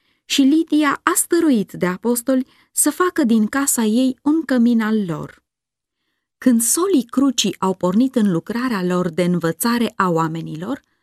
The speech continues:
o femeie stăpânită de un duh de ghicire s-a luat după ei și a început să strige:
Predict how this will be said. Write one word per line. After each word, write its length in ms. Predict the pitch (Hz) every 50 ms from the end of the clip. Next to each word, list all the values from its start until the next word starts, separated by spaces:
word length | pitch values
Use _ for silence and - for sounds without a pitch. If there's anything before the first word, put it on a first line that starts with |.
| _ _ _ _ _ _ _ _
o 100 | - -
femeie 460 | 302 - - 330 339 381 427 427 330 269
stăpânită 600 | - - - 220 - 226 233 262 285 269 - 226
de 140 | 208 175 208
un 220 | 196 196 196 196 196
duh 180 | 233 285 - -
de 200 | 196 185 208 -
ghicire 600 | - 175 185 - - - 269 277 277 277 285 294 _ _ _ _ _ _
s-a 260 | - - - - 370 370
luat 240 | 339 311 302 302 -
după 300 | 269 240 285 269 - 294
ei 420 | 277 240 190 170 170 180 160 _ _ _
și 200 | - - - 349
a 40 | 359
început 380 | 381 381 - 339 - - 349 -
să 140 | - - 349
strige: 580 | - - - 240 190 170 147 - 135 - _